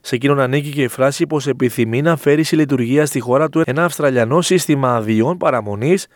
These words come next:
για την ρύθμιση του μεταναστευτικού ζητήματος στο Ηνωμένο Βασίλειο μετά το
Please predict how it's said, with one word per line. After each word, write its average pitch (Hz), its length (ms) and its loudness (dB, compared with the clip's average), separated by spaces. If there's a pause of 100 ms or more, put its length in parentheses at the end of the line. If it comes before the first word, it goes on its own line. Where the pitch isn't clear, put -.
για - 180 -4
την 113 200 -2
ρύθμιση 160 520 0
του 180 120 2
μεταναστευτικού 127 680 0
ζητήματος 165 640 0 (260)
στο - 160 -2
Ηνωμένο 202 300 0
Βασίλειο 143 680 -2 (120)
μετά 175 180 2
το 196 140 0